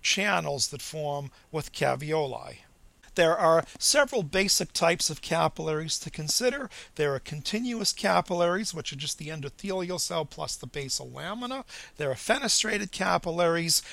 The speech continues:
that will have diaphragms or will not have diaphragms. And there are discontinuous or sinusoidal capillaries. These are a very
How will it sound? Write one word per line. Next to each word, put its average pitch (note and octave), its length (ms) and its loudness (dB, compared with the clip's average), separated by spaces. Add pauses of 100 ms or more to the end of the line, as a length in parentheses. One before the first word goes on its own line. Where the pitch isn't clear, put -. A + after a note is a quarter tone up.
(140)
that - 200 -8
will A3+ 300 4
have G#3+ 380 -2
diaphragms F#3+ 840 -2 (240)
or D3 120 -6
will C3+ 140 -2
not E3+ 300 0
have F3+ 240 -6
diaphragms. D#3+ 880 -2 (280)
And D#3 120 -8
there D3 140 -2
are C#3+ 60 -2
discontinuous F3 1040 -4
or - 80 -14
sinusoidal E3+ 1120 -2 (260)
capillaries. B2 760 -6
These F3+ 200 -6
are D3 80 -2
a C3 60 -4
very D3+ 280 -4